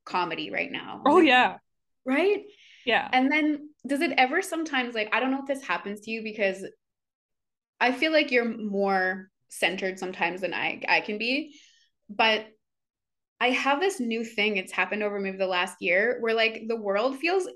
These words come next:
Speaker 1: like pure insanity. And every once in a while, I'm like, "Who am I? And what the fuck am I doing in clown land?" Like, I, I suddenly, like, lose grip with reality really quick. And I'm like, "Is this my life? Like,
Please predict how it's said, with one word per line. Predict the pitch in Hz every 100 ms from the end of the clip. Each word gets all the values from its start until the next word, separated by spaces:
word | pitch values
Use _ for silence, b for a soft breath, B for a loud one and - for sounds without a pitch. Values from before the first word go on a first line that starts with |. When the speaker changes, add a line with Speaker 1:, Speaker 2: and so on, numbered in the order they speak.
| -
Speaker 1:
like | 240 214 -
pure | - 262 269
insanity. | 262 254 220 202 202 190 185
And | -
every | 214 277
once | 262 190 208
in | 240
a |
while, | 233 240 -
I'm | 233
like, | 226 226 - -
"Who | 220 262
am | 220 185
I? | 190 208 240
And | 214 202
what | 185 185
the | -
fuck | 220 - 190 190 185
am | 185
I | 185
doing | 185 180 175 180
in | - 185
clown | - 165 151
land?" | 156 98 - - - b b -
Like, | 247
I, | 240 - 220
I |
suddenly, | 220 220 233 247
like, | 254 254
lose | 214 196 202 202 202
grip | 185 190
with | 214 208
reality | 196 160 165 226
really | 233 226 240
quick. | 269 285 294
And | 208
I'm | 208
like, | 202 190 - _ _ _ _ _
"Is | 214
this | 233 285
my | 494 403
life? | - 330 - - _ _ _ -
Like, | 226 -